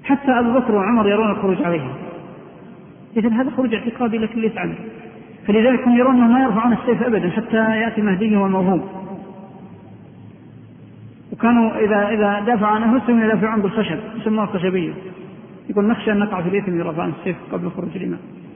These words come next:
وما رفعوا السيف عن اعتقاد عام عندهم،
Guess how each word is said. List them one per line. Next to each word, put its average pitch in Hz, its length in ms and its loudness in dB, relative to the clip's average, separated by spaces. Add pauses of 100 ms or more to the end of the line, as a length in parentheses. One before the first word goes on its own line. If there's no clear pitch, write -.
(200)
وما 254 460 4
رفعوا 226 320 2
السيف 226 240 2
عن 180 180 -2
اعتقاد 185 440 -2
عام 185 320 0
عندهم، 190 380 0